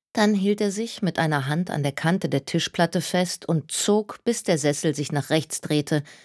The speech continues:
damit er problemlos aufstehen konnte. „Problemlos für einen Mann, der seit einer Woche einhunderteins Jahre alt ist“,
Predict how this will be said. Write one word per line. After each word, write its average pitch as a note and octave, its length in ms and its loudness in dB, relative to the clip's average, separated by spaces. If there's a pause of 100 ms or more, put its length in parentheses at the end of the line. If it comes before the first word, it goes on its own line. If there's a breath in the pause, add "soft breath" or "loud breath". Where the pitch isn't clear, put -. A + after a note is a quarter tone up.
(140 loud breath)
damit D3 240 2
er C3+ 80 2
problemlos D3 640 2
aufstehen B2 440 -2
konnte. C3 400 -4 (1500)
„Problemlos F#3 760 2
für - 140 -2
einen D#3 260 0
Mann, D#3 260 0
der C#3+ 140 -2
seit C#3+ 320 -4
einer D#3 360 2
Woche D#3 380 -2
einhunderteins D3 1120 -2
Jahre E3 440 0
alt B2+ 260 -4
ist“, - 460 -6